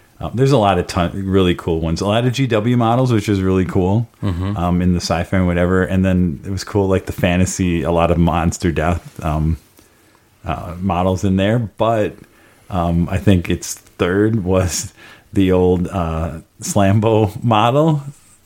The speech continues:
Speaker 1: which is a super simple old sculpt model.
Speaker 2: Right.
Speaker 1: And the guy made it just the, the way he put it and the background he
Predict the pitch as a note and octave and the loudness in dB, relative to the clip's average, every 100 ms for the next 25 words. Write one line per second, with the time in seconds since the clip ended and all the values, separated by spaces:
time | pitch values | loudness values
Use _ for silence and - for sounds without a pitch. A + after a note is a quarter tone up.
0 | - A2+ A2+ - B2 A2 G2 - - E3 | -10 0 0 2 0 0 0 -2 0 -2
1 | E3 A#2 G2+ - - B2 - B2 A#2 - | 0 0 0 0 2 0 2 2 2 0
2 | G2+ F#2+ A2 B2 C3 B2 A2+ - G2 G#2 | -4 0 2 2 2 0 -4 -4 0 2
3 | A2+ A#2 F#2+ G#2+ C3 D3 C3+ A#2+ F#2+ F#2+ | 2 4 4 4 4 2 0 0 0 -2
4 | - - G2+ G#2 G2 G2+ G#2+ A#2 A2 F2 | -10 -4 0 2 2 4 4 4 2 0
5 | G2 G#2+ A2 G#2 - - - _ _ _ | 2 4 4 2 -2 -14 -20 _ _ _
6 | - A#2 G#2+ G2+ - - - - F#3 G#2+ | -14 -2 0 0 -4 -18 -20 -18 -10 -2
7 | G2+ F2+ E2+ - A2+ A2 A#2+ B2+ A2+ A#2+ | 0 -2 -10 -6 -2 0 2 2 0 0
8 | A#2 G#2 G2+ F#2 E2 - F2+ F2+ F2 G#2 | 2 0 0 -2 -4 -4 -4 -2 0 2
9 | G#2 G#2 | 4 2